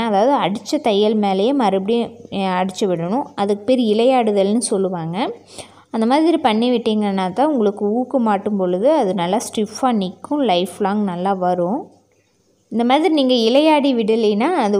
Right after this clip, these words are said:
ஊக்கு, ஊக்கு மாட்டும் பொழுது அந்த ஸ்டிச் வந்து பிரிஞ்சு வந்துரும். அதனால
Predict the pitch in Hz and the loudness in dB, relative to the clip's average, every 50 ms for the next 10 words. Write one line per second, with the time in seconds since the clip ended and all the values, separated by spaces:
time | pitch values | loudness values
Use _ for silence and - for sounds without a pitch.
0 | 208 220 247 285 285 - - 269 240 220 208 202 220 262 277 - 302 254 226 208 | 2 2 0 0 -2 -2 -2 0 2 2 2 2 2 0 0 0 0 0 2 0
1 | 208 208 254 226 214 202 185 185 190 254 294 294 254 196 208 - - - 226 240 | 0 0 0 0 0 2 2 2 2 2 2 2 0 0 -2 -2 -4 -4 -6 -6
2 | 233 - - 294 254 226 240 269 269 - 247 - 233 254 240 254 220 190 175 170 | -4 -2 0 0 2 2 0 0 0 0 0 0 0 0 0 -2 -2 -4 -4 -4
3 | 165 165 165 175 220 311 403 - - _ _ _ _ _ _ _ _ _ _ - | -6 -6 -4 -4 -4 -4 -6 -8 -14 _ _ _ _ _ _ _ _ _ _ -20
4 | - _ - 220 220 233 269 311 | -16 _ -2 0 0 2 2 2